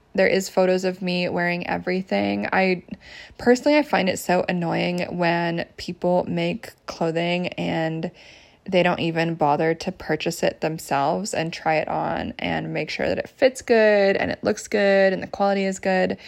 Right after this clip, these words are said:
Like, personally, I never buy anything from a creator who it's clear they didn't take their own photos of their own product. And so I didn't want to be that person.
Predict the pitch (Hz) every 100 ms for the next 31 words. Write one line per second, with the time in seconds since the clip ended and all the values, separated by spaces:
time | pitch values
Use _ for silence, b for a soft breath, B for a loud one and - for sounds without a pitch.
0 | B B B 196 190 - 208 - 233 240
1 | 180 180 170 180 175 180 170 170 170 170
2 | - 170 165 180 202 202 202 196 - 180
3 | 180 - 185 175 175 175 180 - - 180
4 | 175 170 175 - B B B B 185 -
5 | - 208 190 180 175 - 170 - 170 156
6 | 165 - 165 160 - - 170 - 151 -
7 | - - - - - 180 180 170 170 170
8 | 190 196 185 175 - - 165 165 170 190
9 | 226